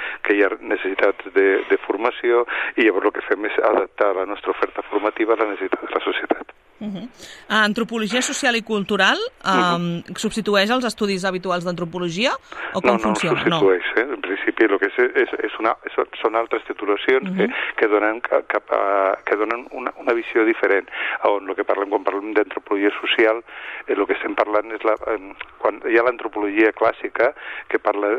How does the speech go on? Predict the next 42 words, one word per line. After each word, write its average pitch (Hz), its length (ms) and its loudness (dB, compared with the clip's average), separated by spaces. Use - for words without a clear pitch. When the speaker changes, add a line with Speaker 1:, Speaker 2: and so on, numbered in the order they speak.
Speaker 1:
de, 101 300 4
del, 95 440 -2
dels 95 180 -4
éssers - 220 -2
hum-, 107 180 2
no, 110 160 2
ara 101 240 0
jo 101 80 0
no 101 120 0
soc 104 120 2
especialista, - 640 -4
eh, 117 80 4
d'antropologia, 101 640 2
Speaker 2:
Mhm. 143 80 -4
Speaker 1:
que 113 100 4
parla 110 220 0
més 107 180 -6
de, 104 100 2
del 92 160 -4
tema 101 260 0
general, 101 360 2
de 95 80 -8
lo 92 80 -6
que 87 60 -12
seria 101 220 2
la 95 60 -4
nostra 101 280 2
acció 101 400 2
en 95 80 -4
el 101 100 0
món, 131 300 0
i 127 80 0
l'antropologia 101 520 2
social 120 300 2
és, 113 100 -4
seria 202 220 4
tota 104 180 -2
la 101 100 2
part 104 280 0
més 101 260 -4
de, 104 220 4
d'activitat 98 920 0